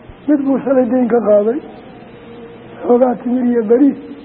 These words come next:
buu shalay mid ka soo qaaday, kolkaasaa maanta la sharay,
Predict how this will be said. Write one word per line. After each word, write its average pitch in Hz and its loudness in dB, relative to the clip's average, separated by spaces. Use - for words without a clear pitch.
buu 240 -2
shalay 247 2
mid 240 0
ka 233 2
soo 233 2
qaaday, 247 2
kolkaasaa 247 -2
maanta 247 -2
la 247 2
sharay, 240 0